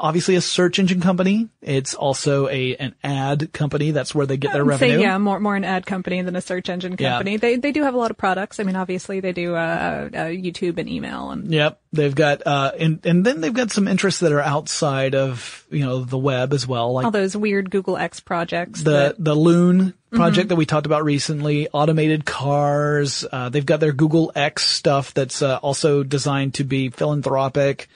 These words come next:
Speaker 1: Um, you know, and obviously, uh, the smartphones and things of that nature. A lot of the stuff they
Speaker 2: Chromebook,
Speaker 1: have.
Speaker 2: yeah.
Speaker 1: Chromebook, yeah.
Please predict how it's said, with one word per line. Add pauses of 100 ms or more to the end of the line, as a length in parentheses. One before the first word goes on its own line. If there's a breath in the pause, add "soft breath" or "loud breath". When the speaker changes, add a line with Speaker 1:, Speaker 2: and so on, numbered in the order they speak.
(520 loud breath)
Speaker 1:
Um, (100)
you
know,
and
obviously,
uh,
the
smartphones
and
things
of
that
nature.
A
lot
of
the
stuff
they
Speaker 2:
Chromebook,
Speaker 1:
have.
Speaker 2:
yeah. (140)
Speaker 1:
Chromebook,
yeah.